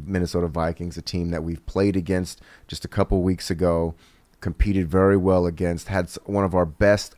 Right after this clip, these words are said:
o-, had the Giants had one of their best offensive games against them,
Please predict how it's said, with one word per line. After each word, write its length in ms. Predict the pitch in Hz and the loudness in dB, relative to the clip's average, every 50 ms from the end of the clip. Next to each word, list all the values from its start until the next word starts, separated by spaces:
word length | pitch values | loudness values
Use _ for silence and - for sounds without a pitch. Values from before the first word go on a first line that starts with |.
| _ - | _ 2
o-, 240 | 82 87 - - 101 | 4 4 4 4 4
had 160 | 101 92 87 | 2 2 2
the 80 | 87 82 | 0 -2
Giants 360 | - 101 95 101 104 - - | -2 0 2 2 2 2 2
had 120 | 95 90 | 0 2
one 160 | 90 90 90 | 2 2 0
of 60 | 90 90 | 2 2
their 100 | 90 82 | 0 0
best 420 | 76 - - 98 101 98 - - - | 0 0 2 2 2 2 0 -4 0
offensive 680 | - 95 95 95 - - 95 92 - - 87 76 82 | 2 4 4 2 2 0 -2 -2 -2 -4 -8 -10 -6
games 560 | - 98 90 90 92 92 90 87 85 82 - - - - - _ | -4 -4 -2 -2 -2 -2 -4 -4 -6 -6 -8 -12 -18 -20 -20 _
against 520 | - 85 80 - 104 98 98 95 - - - | -8 -8 -4 0 2 2 2 2 0 -2 -2
them, 340 | 92 87 87 87 85 80 | -2 -2 -2 -2 -4 -6